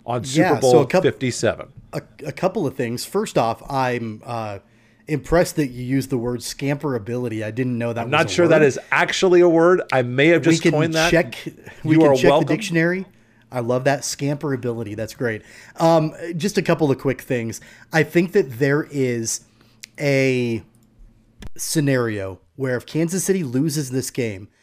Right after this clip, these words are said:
Speaker 2: where there, and I'm not suggesting I'm gonna be this person, but I think there will be people out there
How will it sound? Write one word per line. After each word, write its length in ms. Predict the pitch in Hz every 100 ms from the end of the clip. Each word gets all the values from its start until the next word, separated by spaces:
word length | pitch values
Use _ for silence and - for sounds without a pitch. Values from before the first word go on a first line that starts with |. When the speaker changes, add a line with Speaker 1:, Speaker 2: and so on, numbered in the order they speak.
| _ _ _
Speaker 2:
where 240 | 139 143
there, 260 | 120 135 151
and 140 | 139
I'm 120 | 135 196
not 180 | 196
suggesting 440 | - 147 151 - 113
I'm 140 | 120
gonna 140 | 170 170
be 160 | 185
this 220 | 139 190
person, 360 | - 180 170 175
but 180 | 135 131 - -
I 60 | 147
think 160 | 180
there 120 | 175 135
will 340 | 117 156 196
be 180 | 175 185
people 320 | 175 170 147
out 220 | 123 120
there 300 | 120 104 98